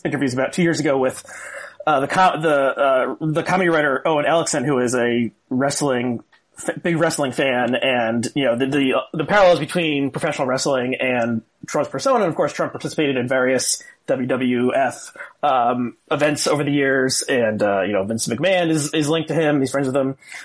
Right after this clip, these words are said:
um, you know, th-, there's a lot of connections there. Okay, so, uh, you were, you spoke for <laughs> a while there, and I had, I'm trying to remember everything I thought. So first of all, um, you know, the, the comparison with Chavez is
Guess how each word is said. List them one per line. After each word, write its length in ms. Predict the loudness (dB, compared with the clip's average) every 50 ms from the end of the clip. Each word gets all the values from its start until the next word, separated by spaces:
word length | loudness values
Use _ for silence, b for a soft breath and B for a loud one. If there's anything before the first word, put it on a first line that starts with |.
| B B -2
um, 200 | 0 0 0 0
you 60 | 0
know, 80 | 0 0
th-, 140 | 0 0
there's 140 | 0 0 0
a 60 | 2
lot 160 | 2 2 2 2
of 140 | 0 -4
connections 340 | -4 -4 -4 -4 -4 -4 -4
there. 100 | -2 -2 0
Okay, 160 | 0 0 2
so, 180 | 4 4 4
uh, 60 | 4 4
you 120 | 4 4
were, 140 | 4 2 2
you 80 | 0 0
spoke 220 | 4 4 4 4
for 240 | 4 4 2 4 2
<laughs> 440 | 2 -2 -2 -2 -4 -4 -4 -2 -2
a 100 | 2 4
while 200 | 4 6 6 6
there, 100 | 4 4
and 80 | 2 2
I 60 | 0
had, 160 | 0 -2 -4 B B B B B
I'm 100 | B -2
trying 140 | 0 2 2
to 80 | 2 2
remember 260 | 2 2 0 0 0
everything 280 | 0 0 0 -2 -2 -2
I 40 | 0
thought. 200 | 0 -2 -2 0
So 80 | 0
first 180 | 0 0 0 2
of 60 | 2
all, 240 | 2 2 2 2 2 2
um, 440 | 2 2 2 2 0 -4 -8 -10 _ B B B B B B B B B
you 100 | B 0
know, 240 | 0 2 2 2 0
the, 120 | 0 0 0
the 100 | 0 0
comparison 400 | -2 0 0 0 2 2 2 2
with 240 | 4 2 2 0 -4 _ _ _ _ _ _ _ _ _ _ _ _ _ -6
Chavez 500 | -2 0 2 2 2 2 0 0 0 0
is 200 | -2 -4 -4